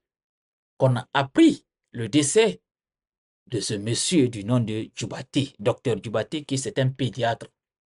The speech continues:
Et ce dernier a trouvé la mort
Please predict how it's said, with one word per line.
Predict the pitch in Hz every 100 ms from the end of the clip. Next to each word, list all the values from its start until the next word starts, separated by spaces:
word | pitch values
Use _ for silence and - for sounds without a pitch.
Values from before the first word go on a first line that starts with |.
| _ _ _ _ _ _ _ _ _ _ -
Et | 185
ce | 180
dernier | 160 208 277 359 381 370 _ _ _ _ _ _ _
a | -
trouvé | 131 180 208
la | 160 135
mort | 233 233 113 98